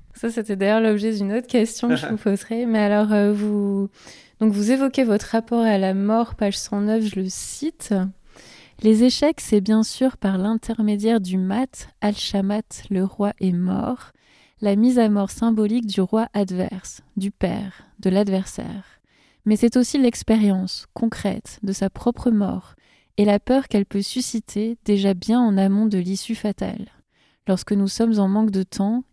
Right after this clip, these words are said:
Speaker 1: et que dans l'agitation et l'inquiétude, le regard errant sur l'échiquier et jetant un coup d'œil anxieux sur la pendule,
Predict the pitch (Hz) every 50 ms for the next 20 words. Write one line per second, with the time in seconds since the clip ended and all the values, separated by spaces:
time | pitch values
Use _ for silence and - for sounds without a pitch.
0 | _ - 185 190 - - 208 202 202 202 202 214 220 226 233 - 226 220 208 -
1 | - - 240 247 226 190 190 214 208 - 220 196 - - - - 190 208 208 226
2 | 220 _ _ _ _ - 185 185 185 185 196 214 202 220 220 208 214 - - 226
3 | 226 226 220 233 240 240 - - 190 190 190 202 - - - 214 - - - 208
4 | 196 214 220 226 - _ - 202 190 202 208 - - 220 214 208 202 - - 196
5 | 202 202 208 208 214 214 - - - - 233 226 - - 190 185 202 202 - 196
6 | 185 185 175 185 180 190 196 202 202